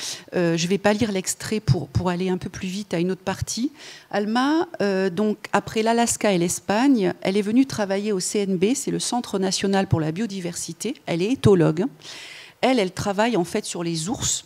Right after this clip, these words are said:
Elle est complètement passionnée par les ours. Elle cherche à comprendre en fait le comportement des animaux, euh, pour améliorer la cohabitation entre les ours et les hommes. Euh, elle a écrit une thèse dans laquelle la dernière partie s'intitulait Monographie de deux familles d'ours.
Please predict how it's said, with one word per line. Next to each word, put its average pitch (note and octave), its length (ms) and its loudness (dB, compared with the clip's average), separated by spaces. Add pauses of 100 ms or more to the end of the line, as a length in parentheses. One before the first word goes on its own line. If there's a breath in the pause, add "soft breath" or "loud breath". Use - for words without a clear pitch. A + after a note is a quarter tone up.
Elle E3 140 -2
est D3+ 40 -4
complètement F#3+ 460 -4
passionnée F#3+ 560 0
par D3+ 180 -4
les D3+ 220 -4
ours. - 300 -8 (360 loud breath)
Elle G3+ 120 6
cherche - 280 4
à G#3+ 60 2
comprendre A3 540 4
en F#3+ 60 -2
fait B3+ 200 -2
le F#3 80 0
comportement A#3 640 -2
des F#3 200 -4
animaux, G3+ 460 -2 (560 loud breath)
euh, G3 220 4
pour G#3+ 200 0
améliorer B3 480 6
la F#3 120 0
cohabitation A3+ 640 2
entre A#3+ 240 2
les F#3 240 2
ours - 200 -4
et F#3 60 -2
les E3+ 240 -2
hommes. C3+ 200 0 (880 loud breath)
Euh, G#3 420 4 (100)
elle A#3 160 6
a B3+ 60 6
écrit B3+ 360 0
une G#3 180 6
thèse G3 460 0
dans G3 140 2
laquelle G3+ 600 2
la F3+ 140 2
dernière A3+ 400 2
partie - 360 -6
s'intitulait F#3+ 720 0
Monographie G#3+ 680 4
de G3+ 100 0
deux G3 160 0
familles F#3 380 0
d'ours. D3 460 -6